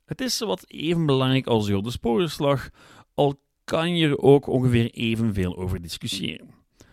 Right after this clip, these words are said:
Zwat. Al wat u moet weten is dat aan het begin van de veertiende eeuw het hertogdom Brabant een regionale grootmas-, grootmacht was, die zich af en toe mengde in de conflicten van koningen en keizers. Vaker dan niet belandde Brabant trouwens aan de kant van de Engelse koning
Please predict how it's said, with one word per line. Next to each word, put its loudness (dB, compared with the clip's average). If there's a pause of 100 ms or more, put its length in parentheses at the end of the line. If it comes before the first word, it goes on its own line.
Zwat. -6 (460)
Al 0
wat 0
u -2
moet 0
weten -6
is -4
dat 0
aan 2
het 2
begin 0
van 2
de -2
veertiende -2
eeuw -2 (320)
het 2
hertogdom 2
Brabant 0
een -4
regionale 2
grootmas-, 0 (140)
grootmacht 0
was, -12 (180)
die -6
zich -2
af -4
en -2
toe -2
mengde -2
in -4
de 0
conflicten -6
van -4
koningen 0
en -12
keizers. -14 (540)
Vaker -4
dan 2
niet -2
belandde 0
Brabant -4
trouwens -4
aan -6
de -4
kant -2
van -2
de -2
Engelse -8
koning -8